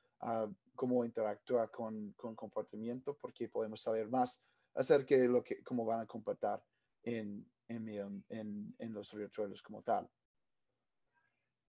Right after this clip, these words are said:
Debemos de, de dar, ah, más contexto al, a, a la temperatura de la región y, pues, hicimos una mapa de temperatura con,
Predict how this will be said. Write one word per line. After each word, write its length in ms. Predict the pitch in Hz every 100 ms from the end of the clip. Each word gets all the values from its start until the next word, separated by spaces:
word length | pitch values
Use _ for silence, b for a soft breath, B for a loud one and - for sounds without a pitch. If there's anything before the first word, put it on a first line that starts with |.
| _ _ _ _ _
Debemos 500 | 147 151 160 180 190
de, 280 | 170 165 160
de 120 | 143 143
dar, 340 | 139 139 143 - -
ah, 240 | 135 127
más 200 | 123 143
contexto 600 | - 139 127 127 - 131
al, 240 | 123 120 -
a, 300 | 123 117 113 104
a 100 | 120
la 140 | 113
temperatura 720 | 110 127 117 110 123 117 117 -
de 240 | 120 117 110
la 160 | 107
región 760 | 104 101 - 143 131 117 135 160
y, 520 | 127 127 127 120 120 - -
pues, 220 | 127 123
hicimos 320 | 120 123 135
una 160 | 143 135
mapa 260 | 127 127
de 140 | 127 123
temperatura 640 | 123 110 104 120 123 117 -
con, 300 | - 131 117